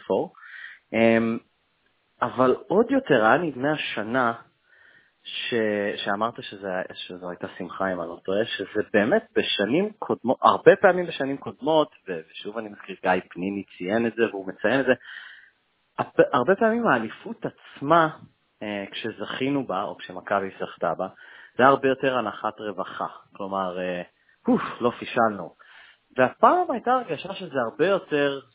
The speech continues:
שמחה, לפחות אצל השחקנים. אה, אני לא יכול להגיד את זה על המאמנים, אני באמת לא יודע, אבל, אה, ראו את זה, אני ממליץ לכל אוהדי מכבי, אה, באמת יצא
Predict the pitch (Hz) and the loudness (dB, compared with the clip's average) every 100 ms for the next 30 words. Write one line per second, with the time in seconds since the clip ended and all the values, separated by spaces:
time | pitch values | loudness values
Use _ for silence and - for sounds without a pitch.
0 | _ - 117 123 123 104 - _ 110 - | _ -12 -10 -4 -2 -2 -6 _ -12 -8
1 | 117 - - 320 - - 247 175 - - | -8 -6 0 0 0 -4 -2 -2 -2 -8
2 | - - 120 147 117 82 - - - - | -2 0 4 4 4 -2 -14 -20 -20 -16
3 | - 113 107 127 180 233 226 196 - 170 | -8 -4 -2 2 4 4 4 4 2 -6
4 | 165 151 123 113 110 107 113 95 90 87 | 2 4 4 2 -2 -4 -6 -8 -10 -10
5 | 107 107 117 127 113 101 90 87 95 92 | -8 -4 -4 -4 -6 -4 -2 -4 -6 -12
6 | _ _ - - _ - 117 110 107 104 | _ _ -20 -20 _ -4 -4 -2 -6 -8
7 | 101 - _ _ _ - - - _ _ | -12 -18 _ _ _ -20 -20 -20 _ _
8 | _ - 135 123 170 202 175 151 135 131 | _ -8 4 6 8 6 6 2 2 -4
9 | 127 160 165 156 - 147 143 135 135 131 | -8 -10 -10 -12 -6 -2 -2 -2 -4 -6
10 | - 139 135 135 131 123 - 110 131 175 | -4 -2 -2 -4 -12 -12 -14 -8 -6 -4
11 | 190 160 156 | -6 -6 -6